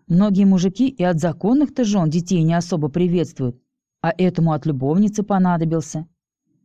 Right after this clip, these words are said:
И тут Мариша подумала, а почему, собственно, она думает, что уголовник Борис станет воспитывать и вообще заботиться о Михасике? Мало ли для каких целей мог понадобиться ему ребёнок,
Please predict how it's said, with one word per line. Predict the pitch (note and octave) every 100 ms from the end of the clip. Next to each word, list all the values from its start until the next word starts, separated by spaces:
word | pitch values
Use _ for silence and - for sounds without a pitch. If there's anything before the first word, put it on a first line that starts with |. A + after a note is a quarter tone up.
| -
И | F#3+
тут | G3 D#4+ E4+
Мариша | A#3+ G3 F#3+ F#3+
подумала, | F3+ F3 D#3 C3+ A#2+ B2+ _ _ _ -
а | C3
почему, | D#3 - F3 B3+
собственно, | A#3+ A#3 - G#3 F#3+
она | F3 E3+
думает, | C#3+ D3+ G3 G3+ _ _
что | - -
уголовник | F3+ F3 F3 F3 A3 G#3
Борис | E3 D#3 F#3+ -
станет | - - F3 D#3+
воспитывать | D3+ D#3+ - D3 F3+ G#3 - _ _
и | D3+
вообще | D#3 C#3+ - F3
заботиться | G3 D#3+ D3+ D3 -
о | E3+
Михасике? | F#3 - C4 - F3 B2+ _ _ _ _ _ _
Мало | - F3 C4 C#4
ли | G3+
для | F3
каких | F3 F3+ G3+ -
целей | - C4 F3
мог | D#3+ E3+
понадобиться | F3 D#3+ G3 G#3 F3+ F3
ему | E3+ E3+
ребёнок, | F#3+ F#3 F#3+ D3